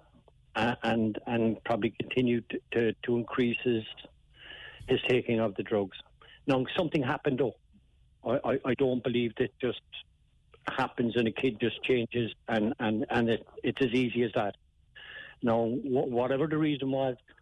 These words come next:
needs to be got at. I suppose listening to, listening to Mary, as you called her there, um,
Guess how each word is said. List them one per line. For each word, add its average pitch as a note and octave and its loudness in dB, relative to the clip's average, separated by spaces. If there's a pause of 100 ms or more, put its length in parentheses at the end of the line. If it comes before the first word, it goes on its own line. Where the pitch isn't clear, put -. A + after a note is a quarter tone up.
(300)
needs B2+ 0
to B2 -6
be B2 0
got A2+ 2
at. G2+ -4 (760)
I E3 4
suppose D#3+ 2
listening E3 0
to, D3 2
listening C#3+ -2
to C#3 -2
Mary, C#3 2
as A#2 -4
you A#2 -10
called A#2+ -2
her A2 -8
there, A#2 0 (560)
um, B2+ 2